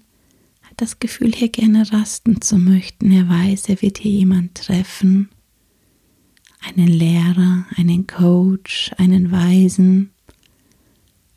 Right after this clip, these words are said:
ein Fabelwesen, einen Engel,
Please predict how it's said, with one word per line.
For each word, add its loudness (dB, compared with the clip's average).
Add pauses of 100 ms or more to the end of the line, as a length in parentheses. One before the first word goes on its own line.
(220)
ein -20
Fabelwesen, 0
einen 2
Engel, 2